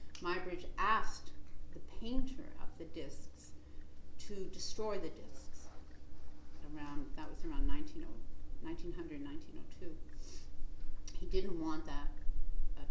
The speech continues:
to remain as evidence of how he missed the boat, if you like, of, uh, cinema, because in nineteen hundred and nineteen oh two, cinema was certainly, uh,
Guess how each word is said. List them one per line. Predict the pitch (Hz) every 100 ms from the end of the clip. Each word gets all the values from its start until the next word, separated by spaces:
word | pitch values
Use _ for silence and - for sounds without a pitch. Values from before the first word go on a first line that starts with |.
| -
to |
remain | 185 160 160 185 214 190 151 - - - - - - -
as | 170 165 -
evidence | 170 160 143 139 - - -
of | - - - - - - - - -
how | 151 165 180
he | 175 165 - -
missed | 165 180 208 - -
the | 170
boat, | - 170 143 - - - -
if | -
you | 143
like, | 143 139 - - - - - - - -
of, | - - - 143
uh, | 139 -
cinema, | - - 226 156 143
because | - - - - -
in | 139
nineteen | 143 143 - 156
hundred | 190 165 147 -
and | 143
nineteen | 135 - 156
oh | - -
two, | 175
cinema | - - 277 285 -
was | - - - - - - - - -
certainly, | - 156 156 - 139
uh, | -